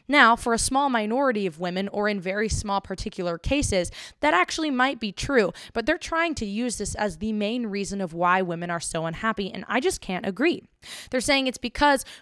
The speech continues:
more women compare themselves to men is why they're so unhappy.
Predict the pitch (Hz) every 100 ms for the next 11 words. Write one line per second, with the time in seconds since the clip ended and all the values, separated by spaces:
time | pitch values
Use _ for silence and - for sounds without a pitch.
0 | - 247 320 240 220 233 220 196 220 226
1 | 226 - 202 - 208 190 190 180 180 -
2 | 202 175 170 165 160 - 160 156 170 233
3 | - 170